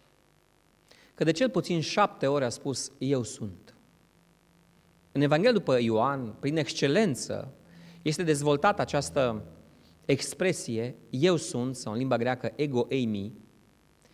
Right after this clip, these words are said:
care este un fel de traducere a ceea ce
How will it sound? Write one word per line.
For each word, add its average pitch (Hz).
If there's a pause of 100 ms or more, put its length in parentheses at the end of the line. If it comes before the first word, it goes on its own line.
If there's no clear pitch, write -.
(520)
care 208
este 247
un 220
fel 247
de 226
traducere 165 (960)
a 185
ceea 254
ce 196